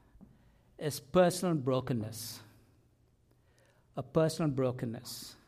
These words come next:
A genuine rep-, repentance. Turn to him, the prophet says, with all your hearts. Rend your hearts. Tear your hearts. Let your, let your heart be broken. Don't, do not just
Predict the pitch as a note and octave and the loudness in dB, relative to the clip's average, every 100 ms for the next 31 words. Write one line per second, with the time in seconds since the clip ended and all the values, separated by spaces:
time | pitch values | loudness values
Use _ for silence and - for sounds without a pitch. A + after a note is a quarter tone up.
0 | _ - - - - C#3+ A#2+ G#2+ F3+ F#3 | _ -20 -20 -14 -4 -4 -4 2 6 6
1 | G3 G3 F#3 D#3+ D3 - D#3 C#3 - D3+ | 6 2 2 2 0 -2 -2 -2 0 0
2 | D3 C#3+ A#2+ B2 - - G#3 G#3 A#3 G#3+ | 0 -2 -4 -6 -10 0 4 6 4 2
3 | F#3 C3 - F3 F3+ C#3+ A2+ F#2 G2 - | 0 0 0 2 4 2 0 -6 -10 -14
4 | - - _ _ _ _ _ C#3 B2+ D#3 | -20 -20 _ _ _ _ _ -8 -2 2
5 | C#3 D3+ - - B2+ A2+ A#2 - - - | 2 0 -4 -2 0 -2 -8 -16 -8 -2
6 | C#3+ - F#3+ G#3 A3 G#3+ E3 - D3+ B2+ | -2 2 4 4 4 4 2 2 2 2
7 | - - - C#3 C3 D#3+ G#3 A3 A3 G#3 | -2 -14 -6 -4 4 8 10 10 6 2
8 | G3 E3+ F3+ - F3+ F3 C#3+ - - - | 2 4 4 4 6 8 6 2 -10 -2
9 | - G3+ G#3 A3 G3+ F#3+ C#3 F#3+ F3 D3 | 6 8 8 6 4 4 6 8 8 8
10 | - G3+ G#3 A#3 G#3 - - - F3+ A3+ | 2 -4 0 2 2 0 -8 2 4 6
11 | D#3 - A3 G#3 E3+ G3 C#3+ A#2+ F#3 G3+ | 6 8 8 8 4 2 4 10 12 12
12 | G3 F3 B2+ C3 F#3+ A3+ F#3+ - - D3 | 10 6 4 4 6 4 2 -4 -6 0
13 | F#3+ F#3+ A3 A3 G3 - | 2 4 4 4 0 -6